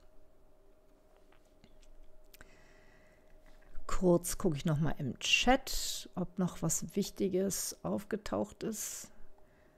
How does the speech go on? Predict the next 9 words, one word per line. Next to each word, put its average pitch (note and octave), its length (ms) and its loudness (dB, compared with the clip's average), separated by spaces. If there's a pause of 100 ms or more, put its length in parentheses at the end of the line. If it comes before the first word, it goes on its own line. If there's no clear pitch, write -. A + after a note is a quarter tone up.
(1040)
Griechenland G#3 600 12
ist - 160 4
jetzt E3 220 6
noch D#3 120 4
dazugekommen. D3+ 840 2
Herzliche G3 640 6
Grüße. E3+ 540 6 (360)
<laughs> F#3 300 12 (1040)
Gut, A3 460 12